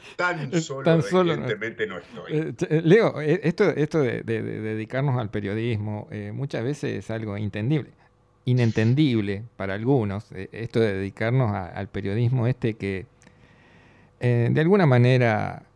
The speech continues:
Speaker 2: eh, y lo, lo voy a subrayar, es un, un periodismo independiente, eh, pero no voy a eso, eh, voy a que, eh, estamos despiertos y, y creemos que estamos siempre expectantes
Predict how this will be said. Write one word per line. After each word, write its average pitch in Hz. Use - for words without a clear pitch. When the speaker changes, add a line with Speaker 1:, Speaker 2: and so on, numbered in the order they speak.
Speaker 2:
eh, 101
y 101
lo, 101
lo 101
voy 139
a 143
subrayar, 113
es 104
un, 98
un 104
periodismo 107
independiente, 107
eh, 98
pero 143
no 196
voy 143
a 117
eso, 98
eh, 113
voy 202
a 131
que, 110
eh, 110
estamos 185
despiertos 147
y, 113
y 113
creemos 143
que -
estamos 123
siempre 143
expectantes 139